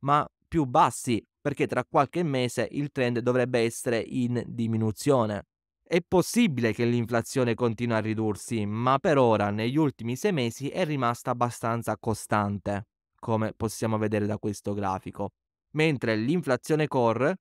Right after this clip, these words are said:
negli ultimi mesi sta continuando a ridursi, anche se ha rallentato in modo evidente il suo processo di normalizzazione. Però nessuno ci vieta di effettuare tutte le simulazioni che vogliamo.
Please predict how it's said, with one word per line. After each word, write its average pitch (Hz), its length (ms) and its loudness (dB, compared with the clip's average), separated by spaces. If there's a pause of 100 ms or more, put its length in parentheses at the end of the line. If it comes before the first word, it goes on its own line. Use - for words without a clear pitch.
negli 139 240 0
ultimi 143 440 2
mesi 131 320 -2
sta 139 300 0
continuando 127 580 0
a 117 60 4
ridursi, 110 580 0
anche 135 500 0
se 139 180 0
ha 131 100 4
rallentato 123 720 0
in 135 220 0
modo 139 300 4
evidente 135 640 0
il 147 240 -4
suo 151 160 0
processo 131 440 -2
di 120 200 -4
normalizzazione. 107 1200 -2 (400)
Però 143 220 2
nessuno 127 720 0
ci 120 220 -8
vieta 127 280 0
di 107 180 -4
effettuare 123 600 -2
tutte 135 380 -6
le 123 140 0
simulazioni 135 1000 -2
che 110 160 -2
vogliamo. 104 640 -4